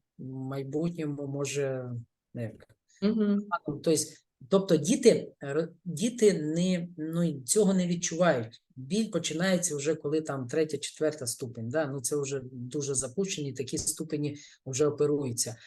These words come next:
Speaker 1: А корсет шино вже вдягається при другій ступені. Це коли, ну, я рекомендую вже, коли більше двадцять, двадцять, там, два, двадцять три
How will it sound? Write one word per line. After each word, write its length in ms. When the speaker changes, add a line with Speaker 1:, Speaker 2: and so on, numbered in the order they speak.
Speaker 1:
А 240
корсет 420
шино 540
вже 180
вдягається 920
при 320
другій 380
ступені. 680
Це 380
коли, 240
ну, 160
я 260
рекомендую 560
вже, 200
коли 220
більше 340
двадцять, 460
двадцять, 360
там, 180
два, 440
двадцять 340
три 200